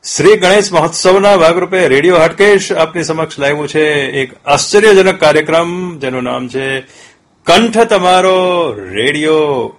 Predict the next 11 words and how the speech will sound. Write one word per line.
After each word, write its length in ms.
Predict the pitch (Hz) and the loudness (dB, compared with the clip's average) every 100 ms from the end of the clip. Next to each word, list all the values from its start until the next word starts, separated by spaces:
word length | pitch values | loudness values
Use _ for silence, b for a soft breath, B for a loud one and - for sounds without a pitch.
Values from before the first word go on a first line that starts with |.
| _ | _
અમારો. 1300 | 117 107 110 107 120 151 143 131 113 104 92 85 87 _ _ _ _ _ _ _ _ _ _ - - _ _ _ _ _ _ _ _ | -12 -6 -4 0 2 4 4 2 0 -2 -8 -18 -20 _ _ _ _ _ _ _ _ _ _ -20 -20 _ _ _ _ _ _ _ _
આપ 160 | 123 120 | -6 -4
સર્વે 680 | - 127 143 143 139 135 - 135 | -2 0 2 2 0 -2 -8 -14
શ્રોતા 340 | - 131 147 | -6 -4 -2
મિત્રો, 580 | 143 135 143 135 117 - _ _ _ _ _ _ _ _ _ _ _ _ | -4 -4 -2 -2 -4 -8 _ _ _ _ _ _ _ _ _ _ _ _
કોઈ 180 | 165 190 | 0 2
પણ 180 | 214 | 2
વ્યક્તિ 300 | 185 180 196 | 2 2 0
પોતાનું 460 | 170 165 175 175 160 | 0 0 0 -2 0
નામ 520 | 165 180 120 98 92 _ _ _ _ _ _ | 2 2 0 -8 -18 _ _ _ _ _ _
અને 460 | 135 131 123 110 | -8 -4 -2 -4